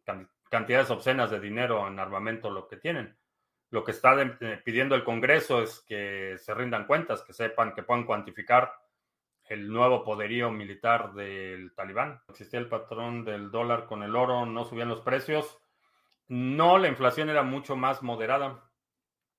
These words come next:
Ha habido pe-, periodos inflacionarios, pero, pero no al nivel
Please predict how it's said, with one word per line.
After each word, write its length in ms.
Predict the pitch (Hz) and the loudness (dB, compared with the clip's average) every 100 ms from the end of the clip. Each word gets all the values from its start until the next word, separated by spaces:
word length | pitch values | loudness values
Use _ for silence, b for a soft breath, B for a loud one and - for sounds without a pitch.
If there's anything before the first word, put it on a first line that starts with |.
| _ _ | _ _
Ha 100 | - | 0
habido 340 | 127 143 143 - | 0 4 2 2
pe-, 220 | 113 113 - | 0 -2 -6
periodos 400 | 117 113 131 123 | -6 -2 -2 -2
inflacionarios, 760 | 113 113 110 120 123 127 151 156 | -8 -6 -4 -2 -2 -2 -4 -8
pero, 580 | - 104 98 95 95 - - | -8 -6 -6 -8 -12 -16 -12
pero 280 | 101 101 | -8 -8
no 280 | 101 101 107 | -8 -6 -4
al 140 | 110 107 | -4 -6
nivel 480 | 101 104 104 101 | -6 -4 -6 -12